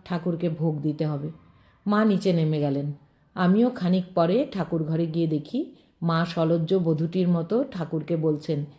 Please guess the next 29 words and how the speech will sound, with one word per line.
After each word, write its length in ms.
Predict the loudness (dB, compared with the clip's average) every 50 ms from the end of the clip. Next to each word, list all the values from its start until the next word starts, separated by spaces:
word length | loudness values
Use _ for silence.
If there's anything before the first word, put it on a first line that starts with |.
| _ _
"এসো, 320 | -4 -4 -2 -2 -4 -6 -8 -8 -12 -20 _ _
খেতে 320 | -2 -2 -2 -2 -2 -2 -4
এসো।" 260 | -4 -4 -8 -10 -12 -12 -14 -20 _ _ _ _ _ _ _ _ -4
আবার 340 | -2 0 2 2 2 2
গোপাল 400 | 0 0 0 2 2 4 4 4
বিগ্রহের 480 | 2 2 0 2 2 2 4 2 2 0
কাছে 280 | 0 -2 -2 0 0 0
বলছেন, 480 | 2 0 0 0 -2 -2 -2 -2 -2 -4 -6 -14 _ _ _
"এসো 320 | -4 -4 -2 -2 0 -2 0
গোপাল, 420 | 0 -2 0 0 0 0 0 -2 -6 -8
খেতে 300 | -6 -6 -4 -2 -2 -2
এসো।" 240 | -2 -4 -6 -10 -14 -14 -16 _ _ _ _ _ _ _ _ _ -4
আমি 180 | 0 0 2
তখন 360 | 2 2 0 2 2 2 2 2
তাঁর 280 | 2 2 2 2 0 0 -2
পিছনে 400 | -2 -2 -2 -2 -2 -2 -2 0
দাঁড়িয়ে। 380 | 0 -2 -2 -2 -4 -6 -6 -10 -12 -18 _ _ _ _ _ _ _ _
হঠাৎ 340 | -8 -6 -4 -2 -2 -2 -2 -4 -2
আমার 320 | 0 2 4 4 2 2
দিকে 180 | 0 -2 -2 -2
দৃষ্টি 340 | -2 -2 -2 -4 -4 -6 -6
পড়তেই 540 | -2 -2 -2 -2 -2 -2 0 0 0 0 0 -2 -2
হেসে 240 | -4 -2 -2 -2
বললেন, 400 | 0 0 2 2 2 2 0 -2 -6 -8 -12 -20 _ _ _ _ _ _
"সকলকে 500 | _ -2 -2 0 2 2 0 2 0 -2
খেতে 360 | -2 -2 -2 -2 -2 0 0 0
ডেকে 280 | 0 0 0 0 0
নিয়ে 200 | 0 0 0 -2
যাচ্ছি।" 440 | -2 -2 -4 -4 -8 -14 -14 -14 -14